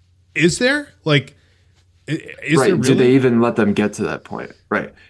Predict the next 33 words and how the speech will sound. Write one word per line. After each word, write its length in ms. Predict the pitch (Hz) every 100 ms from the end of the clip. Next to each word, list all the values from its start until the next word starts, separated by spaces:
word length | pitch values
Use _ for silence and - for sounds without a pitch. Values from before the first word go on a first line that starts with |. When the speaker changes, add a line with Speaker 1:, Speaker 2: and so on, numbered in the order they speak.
| -
Speaker 2:
'cause, 180 | 117 104
like, 240 | 107 - _ _
let's 200 | 120 113
say 180 | - 117
they 140 | 101 98
are 200 | 113 107
at 120 | 85
seventeen. 480 | 104 92 92 - 92
Speaker 1:
That, 240 | 175 175
that, 180 | 180 233
Speaker 2:
Th-, 120 | 139
Speaker 1:
that's 220 | 139 143
Speaker 2:
there's 40 | 160
no 80 | 151
Speaker 1:
generous. 220 | 143 135
Speaker 2:
way 100 | 120
they 60 |
jump 200 | 135 151
them. 220 | 143 101 214 _ _ _ _
They're 100 | -
not 180 | 156 185
gonna 160 | 185 143
jump 300 | 110 131 127
them. 300 | 117 139 156 _ _ _ _ _ _ _
They're 100 | 165
not 160 | 175 202
gonna 160 | 165
jump 280 | 110 113 127
them. 180 | - 214
Speaker 1:
No. 340 | 294 320 98 87
Speaker 2:
And, 260 | 135 - - _ _ _ _ _
but, 220 | 127 147
and, 280 | 135 139 -